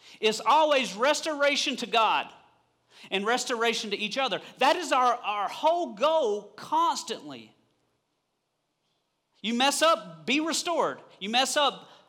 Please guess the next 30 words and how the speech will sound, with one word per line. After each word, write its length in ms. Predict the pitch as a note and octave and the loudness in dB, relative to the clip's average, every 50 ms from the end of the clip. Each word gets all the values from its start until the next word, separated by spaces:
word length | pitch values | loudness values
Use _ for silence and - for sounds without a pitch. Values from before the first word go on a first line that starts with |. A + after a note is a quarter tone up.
| _ - | _ -2
horizontally 760 | - A#3+ B3+ B3 G#3+ F#3 A3+ A3+ B3 C#4+ D#4 D#4 D#4 D#4 C#4+ | 2 2 2 2 2 2 2 2 4 2 2 0 0 0 -2
with 200 | B3+ A#3 - - | -2 -4 -2 -2
each 200 | C4+ C4 - - | -4 -2 0 0
other, 200 | C#4 D4 D4 C#4+ | 0 2 0 0
be 180 | A3 C4 C4 | -2 -4 -4
restored. 440 | B3+ C4 A#3 - - D4+ D4 C#4 G#3+ | -4 -4 -6 -8 -8 -6 -6 -6 -6
If 120 | F#3+ F3+ A3 | -6 -6 -8
you 80 | A3+ | -4
mess 260 | G#3+ A#3 A#3+ A#3 A#3+ | -2 -2 -2 0 0
up 180 | C#4 B3+ F#3+ E3 | -2 -2 0 0
vertically, 420 | G3 A#3 C4 D#4+ E4+ E4+ D#4 D#4+ | 0 2 2 0 -2 -4 -6 -6
be 200 | A#3 F#3 A#3+ C4 | -4 -4 -4 -4
restored. 640 | C#4+ D4+ B3+ - - - D4+ D#4 E4 C#4 F3 C3+ - - - - - - | -2 -4 -4 -6 -6 -8 -6 -4 -4 -4 -4 -4 -6 -12 -20 -20 -6 0
That 180 | F#3 A3+ C4 D#4+ | 2 2 2 2
is 180 | E4+ C#4+ C4 | 0 -4 -4
what 160 | C4+ C4+ B3+ | -2 0 0
our 120 | A#3 G3+ G3 | 2 0 -2
goal 420 | E3+ C#3+ A3+ A3+ B3+ D4+ C#4 A#3 | -2 -2 -2 0 0 0 0 -2
is 180 | G3+ G3 G3 G3 | -2 -2 -2 -4
constantly. 840 | - - B3+ B3 B3+ B3+ A#3 - - G#3 C3+ A#2+ C3+ B2+ A2+ - _ _ _ _ _ - | -6 -2 0 0 0 0 -2 -6 -10 -14 -14 -16 -18 -20 -20 -20 _ _ _ _ _ -14
You 100 | - A3+ | -12 -10
can't 280 | G#3+ - C#4+ D#4 C#4+ B3 | -2 0 2 2 2 -2
just 180 | C4+ C4 - | -6 -8 -6
leave 220 | C4+ C4+ B3+ A#3+ A#3+ | -4 -4 -4 -4 -2
things 280 | - C4 A#3+ G#3+ F3 - - | -2 -2 -2 -4 -6 -6 -2
unchecked 640 | G#3+ D4 E4+ E4+ - - C4 A3+ G#3+ A3 - - - - - - - - _ F3+ | -2 -2 -2 -2 -2 -2 0 0 0 0 -2 -6 -14 -20 -20 -20 -20 -12 _ -4
and 280 | G3 G3+ F#3+ F#3 F3+ - - - | -4 -2 -4 -4 -8 -14 -6 -2
out 200 | - F#3+ G#3 A3+ | 0 2 2 2
of 140 | A3+ G#3 G3+ | 0 -2 -4
whack. 380 | G#3+ G#3 G3+ F#3 D3+ - - | -2 0 0 0 0 -2 -6